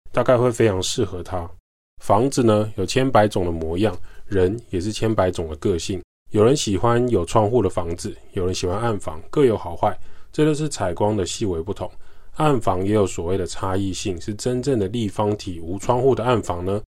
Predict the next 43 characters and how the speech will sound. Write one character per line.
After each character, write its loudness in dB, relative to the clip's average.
还 4
是 4
有 6
那 0
种 2
窗 4
户 2
对 2
着 0
隔 -2
壁 0
公 0
寓 -2
的 -6
外 6
墙 -2
有 -2
通 -2
风 -2
呢？ -2
这 4
种 2
窗 4
户 2
开 -2
在 2
公 2
寓 -2
大 0
楼 -2
的 -4
侧 -2
边， -2
隔 4
壁 6
住 2
户 4
的 6
动 2
距 -2
太 0
近 0
时， -8